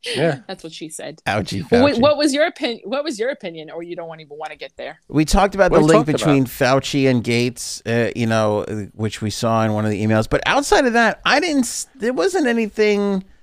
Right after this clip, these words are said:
Speaker 1: Controversial? Nothing
Speaker 3: unless you saw
Speaker 1: earth-shattering?
Speaker 3: something. Did you find, did you come across something interesting?
Speaker 2: Um, I th-, I thought it was interesting how he said, like,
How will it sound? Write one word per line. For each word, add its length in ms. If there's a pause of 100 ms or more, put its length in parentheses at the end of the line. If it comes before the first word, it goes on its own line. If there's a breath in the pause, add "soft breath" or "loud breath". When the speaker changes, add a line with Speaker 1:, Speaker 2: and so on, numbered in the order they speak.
(420 soft breath)
Speaker 1:
Controversial? 760
Nothing 760
Speaker 3:
unless 340
you 100
saw 60 (180)
Speaker 1:
earth-shattering? 120
Speaker 3:
something. 400
Did 180
you 120
find, 320
did 140
you 80
come 200
across 280
something 300
interesting? 500 (1800 soft breath)
Speaker 2:
Um, 680 (400)
I 120
th-, 200
I 140
thought 200
it 40
was 180
interesting 560
how 200
he 160
said, 280
like, 160